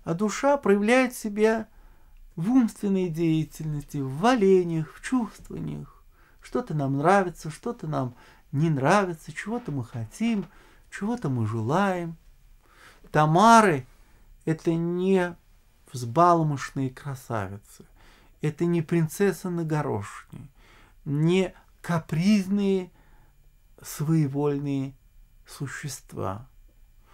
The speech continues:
Но они все, как подлинные царицы, подчиняют разуму и порядку. Для них долг и ответственность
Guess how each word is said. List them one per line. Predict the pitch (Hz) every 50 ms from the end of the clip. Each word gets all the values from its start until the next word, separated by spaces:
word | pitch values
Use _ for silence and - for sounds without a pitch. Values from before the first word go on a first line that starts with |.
| - - _ -
Но | 156 156
они | 156 156 160 165 160
все, | 151 - - - - 202 202 196 196 - - _ - _ _ _ _ _ _ _ - - -
как | - 147 131 - _
подлинные | - 151 143 139 135 139 143 147 147 143 143 135
царицы, | - - 165 170 175 180 196 196 180 156 - - - - - 98 - - - - _ _ _ _ _ - -
подчиняют | - 135 131 - - - 156 151 143 139 135 131 131 127 127 - - - _ _ _ _ -
разуму | - 123 139 151 170 185 196 190 190 196 190 190 190 190 - - - _ _ _ - -
и | 156 156
порядку. | 151 160 156 156 147 127 110 104 107 - - - - - - _ _ _ _ _ _ - - _ _ _ _ -
Для | 135 127 139 143 143
них | 151 175 202 190 170 - - - - - _ _ _ - _ _ - - - -
долг | 131 117 117 120 156 175 190 220 240 240 - - - - - _ _ _ _ -
и |
ответственность | 143 131 120 - - 135 143 156 175 175 - - - 220 214 220 214 202 -